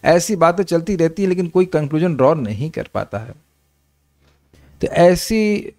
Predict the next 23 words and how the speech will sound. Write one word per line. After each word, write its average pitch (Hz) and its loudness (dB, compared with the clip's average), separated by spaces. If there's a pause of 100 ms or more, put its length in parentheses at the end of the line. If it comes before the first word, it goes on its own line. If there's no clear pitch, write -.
विवादों 151 4
में 170 -2
व्यक्ति 156 -4
को 151 -6
नहीं 175 -2
पढ़ना 127 -4
चाहिए 110 -6 (300)
जिसमें 123 -6
भगवान 120 0
की 131 -2
बात 120 0
ना 120 0
समझ 113 -2
में 110 0
आए। 104 -6
अध्यात्म 147 0
विद्या 156 0
विद्या 139 -2
नाम, 123 0 (800)
अध्यात्म 147 0
विद्या 143 -2
विद्या 123 -2
नाम 113 -4